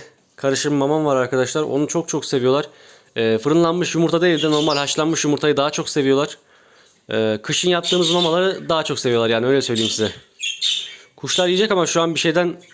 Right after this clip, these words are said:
ürküyorlar. Neyden ürküyorlar? Şu an dışarıda rüzgar var. Ağacın dalları falan sallanıyor yanında. Büyük ihtimalle ondan dolayı ürküyorlar arkadaşlar.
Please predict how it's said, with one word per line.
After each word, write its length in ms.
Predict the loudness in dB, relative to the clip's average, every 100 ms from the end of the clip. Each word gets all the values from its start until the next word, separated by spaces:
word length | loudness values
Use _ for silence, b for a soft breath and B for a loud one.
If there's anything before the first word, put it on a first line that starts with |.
| _ -4
ürküyorlar. 420 | -2 2 2 2
Neyden 220 | 2 2
ürküyorlar? 360 | 0 0 0 0
Şu 180 | 0
an 200 | 0 0
dışarıda 260 | -2 0 0
rüzgar 280 | 0 2 0
var. 220 | 0 -4 B B B B -2
Ağacın 320 | 0 0 0
dalları 240 | 0 0
falan 200 | 0 -2
sallanıyor 340 | 0 2 4 2
yanında. 240 | 2 2
Büyük 140 | 0
ihtimalle 260 | 0 0 2
ondan 280 | 2 0 2
dolayı 220 | 2 2
ürküyorlar 480 | 0 -2 0 2 0
arkadaşlar. 440 | 0 -2 -2 -4